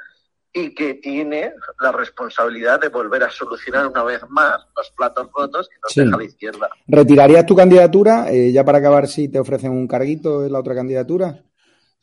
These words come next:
Speaker 1: Bueno, en Gandía ya me ofrecieron un carguito el día de antes del Congreso y creo que sigo sin tener ningún carguito a día de hoy.
Speaker 2: ¿Qué te ofrecieron?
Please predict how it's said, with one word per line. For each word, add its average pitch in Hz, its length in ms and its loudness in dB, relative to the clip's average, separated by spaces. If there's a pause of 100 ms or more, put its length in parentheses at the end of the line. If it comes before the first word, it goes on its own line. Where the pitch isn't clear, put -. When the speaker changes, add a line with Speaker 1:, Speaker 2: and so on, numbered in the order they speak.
(600)
Speaker 1:
Bueno, 151 400 -12
en 170 160 -16
Gandía 139 920 -12
ya 147 120 -12
me 143 80 -16
ofrecieron 135 500 -18
un 127 140 -20
carguito 117 640 -12
el 113 160 -14
día 120 200 -12
de 117 120 -8
antes 110 380 -10
del 117 140 -18
Congreso 113 520 -16
y 101 120 -14
creo 117 280 -14
que 117 80 -10
sigo 117 340 -14
sin - 180 -20
tener 113 340 -12
ningún 110 260 -20
carguito 110 480 -8
a 104 40 -4
día 104 160 -10
de - 120 -8
hoy. 269 180 -14
Speaker 2:
¿Qué 156 120 2
te 143 100 4
ofrecieron? 143 720 2